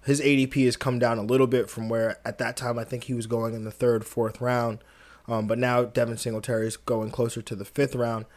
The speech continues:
But Zach Moss is still available in, in the ninth, in the ninth round of drafts. Um, and I thought that that was, you know, definitely, uh, something that we could leverage because, you know, like you said, Zach Moss is, is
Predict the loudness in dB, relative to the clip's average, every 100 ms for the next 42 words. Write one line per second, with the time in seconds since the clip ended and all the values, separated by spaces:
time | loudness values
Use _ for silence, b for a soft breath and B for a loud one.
0 | b b 0 6 6 6 8 8 6 0
1 | 0 2 4 6 6 4 0 -2 -4 -8
2 | -6 -4 -4 -2 -4 -8 _ -6 -4 -2
3 | -2 0 0 0 -2 0 2 2 0 -6
4 | -16 b b b b -4 -2 -2 -8 -4
5 | 2 4 6 6 6 2 0 0 0 -2
6 | -2 -8 -12 _ _ _ _ _ -6 -2
7 | 0 2 0 0 -4 -2 -4 -4 -8 b
8 | b b -6 -2 2 0 0 -2 -2 -2
9 | 0 4 4 2 -2 -6 -8 -2 0 0
10 | -2 -12 _ _ _ _ _ -8 -4 -4
11 | 2 2 2 0 2 4 4 2 -2 0
12 | 0 0 -2 -8 -6 -6 -6